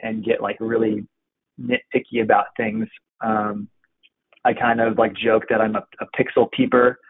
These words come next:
like, I get really picky and I, I start obsessing, like, over an image. Uh, the term that we used when I was in graphic design school, my, my teacher would always say, "Don't, don't be a pixel peeper," you know? And, uh, so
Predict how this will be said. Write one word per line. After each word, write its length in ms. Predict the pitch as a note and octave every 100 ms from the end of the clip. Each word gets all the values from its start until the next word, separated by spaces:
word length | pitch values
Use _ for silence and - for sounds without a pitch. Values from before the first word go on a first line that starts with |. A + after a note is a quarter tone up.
| - - _
like, 140 | - A#2
I 100 | A2
get 220 | A2 G#2+
really 340 | G#2+ A#2 A2+
picky 600 | A2+ B2 A#2+ A#2+ A#2 A#2 -
and 120 | A2+
I, 100 | G#2+ - -
I 100 | A2
start 300 | - G#2 G#2+
obsessing, 640 | A2 - A2+ - A2+ A2
like, 180 | G#2+ G#2+
over 260 | G#2+ G#2
an 100 | G#2+
image. 380 | - G#2+ G#2+ G#2+ - - _ _ _ _ _
Uh, 200 | - A2 G#2+
the 80 |
term 300 | G#2 A#2+ A2+
that 100 | A2
we 100 | G#2+
used 220 | G#2+ A2 A2
when 80 |
I 80 | A2
was 80 | G#2+
in 120 | G#2+
graphic 340 | A2 G#2+ - F#2+
design 360 | G#2 G#2+ A2 -
school, 340 | - A2 A2
my, 240 | A2 G#2+ -
my 120 | A#2 A2
teacher 300 | A#2 A2+ A2
would 100 | A2
always 220 | G#2+ G#2+ -
say, 160 | A2
"Don't, 260 | A2 A2 A2+ -
don't 180 | A#2 -
be 100 | A#2
a 60 |
pixel 420 | A2+ A#2+ - A2 -
peeper," 400 | A2+ A#2 G#2+ A2
you 100 | A2
know? 260 | G#2+ A2 - _ - - _ _ -
And, 420 | A2+ A2 A2 G#2+
uh, 340 | A2 G#2+ G#2+ A2 - -
so 380 | B2 A#2 A2+